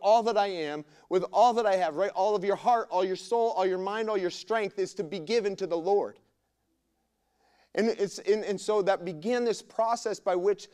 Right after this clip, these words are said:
I was, I, I, you know, it was kind of like one thing after another. So I stopped throwing parties after, uh, a, a period of time. I stopped with just the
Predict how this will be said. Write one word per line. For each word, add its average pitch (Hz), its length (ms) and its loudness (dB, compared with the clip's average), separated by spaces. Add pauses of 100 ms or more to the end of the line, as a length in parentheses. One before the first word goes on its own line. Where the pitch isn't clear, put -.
(260)
I 180 120 4
was, 180 240 0 (100)
I, 175 340 2
I, 165 100 -4
you 175 100 -4
know, 151 200 -2
it 151 60 0
was 175 160 -2
kind 202 160 -6
of 185 60 -6
like 185 160 -2
one 202 280 -2
thing 208 200 -4
after 190 240 -6
another. 185 220 -6
So 151 120 -6
I 147 40 -2
stopped 185 400 0
throwing 185 240 -8
parties 170 540 -4 (340)
after, 165 500 -2
uh, 131 60 -2
a, 143 600 2
a 143 120 -4
period 180 380 0
of 165 100 -6
time. 175 400 -8 (220)
I - 80 -2
stopped - 680 0
with 156 420 -4
just 151 340 -10
the 135 220 0